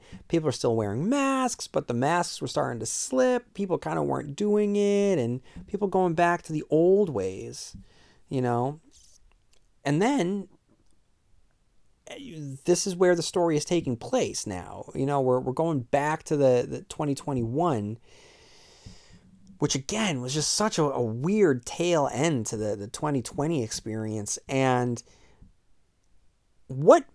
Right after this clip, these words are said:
better word to use to bring us back to that time than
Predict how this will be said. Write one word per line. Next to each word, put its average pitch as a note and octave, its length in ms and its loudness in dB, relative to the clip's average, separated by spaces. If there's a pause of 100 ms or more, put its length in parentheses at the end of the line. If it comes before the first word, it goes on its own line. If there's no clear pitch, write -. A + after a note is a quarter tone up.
(120)
better G3 320 8
word D3+ 800 8
to C3+ 140 -2
use G#2+ 760 -4 (1080)
to - 80 -4
bring D#3 320 6
us B2 120 4
back C3 340 4
to - 80 -12
that G#2+ 220 0
time A2 460 -8
than C3+ 480 0